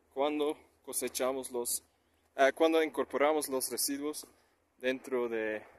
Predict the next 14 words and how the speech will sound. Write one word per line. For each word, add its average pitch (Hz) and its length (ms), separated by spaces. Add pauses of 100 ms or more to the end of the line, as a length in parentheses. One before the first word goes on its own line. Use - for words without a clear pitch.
(120)
la 104 120
parcela. 107 460 (2500)
Hay 143 340 (460)
un 175 300
treinta 175 340
y - 20
dos 156 180
tratamientos 127 600
aquí 131 340 (560)
que 143 380
comparan 139 560
todas 135 360
las 127 200
posibles 123 840